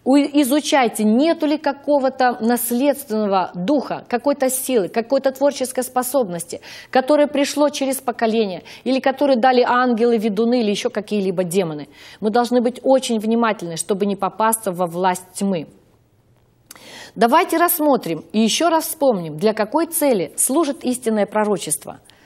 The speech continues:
А значит, ложное служит для противоположной цели. Итак, откровение Божье созидает, научает – мотивирует, ободряет,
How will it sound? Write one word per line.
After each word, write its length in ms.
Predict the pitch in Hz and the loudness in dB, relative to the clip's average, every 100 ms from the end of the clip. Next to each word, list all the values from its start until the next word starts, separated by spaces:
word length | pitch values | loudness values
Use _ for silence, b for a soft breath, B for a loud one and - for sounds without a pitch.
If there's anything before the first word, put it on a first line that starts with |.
| B B B B - | B B B B 2
А 120 | 277 | 4
значит, 540 | 220 269 220 208 185 | 4 2 2 0 -2
ложное 460 | 240 392 403 220 185 | 2 2 2 0 0
служит 480 | - 240 294 269 156 | 0 0 0 0 -2
для 160 | 202 | -4
противоположной 880 | 214 226 233 226 240 240 226 170 170 | -2 -4 -2 0 2 2 0 -2 -8
цели. 420 | - - 143 - - | -6 -4 -4 -8 -4
Итак, 380 | 269 269 202 - | -2 0 -2 0
откровение 600 | 214 - 233 240 339 330 | -4 0 0 2 0 0
Божье 480 | 233 220 180 - 135 b b b b | 2 2 2 0 -10 b b b b
созидает, 760 | - 285 294 311 202 170 160 - - _ b b | 0 2 4 0 0 -4 -4 -12 -20 _ b b
научает – 760 | 208 277 349 - - 220 156 - _ b b | 2 4 4 2 0 0 -2 -8 _ b b
мотивирует, 880 | 214 262 262 302 277 240 160 135 - b b b | 0 0 2 2 4 2 0 -4 -14 b b b
ободряет, 720 | 208 220 269 240 285 247 151 | 0 4 2 4 2 2 0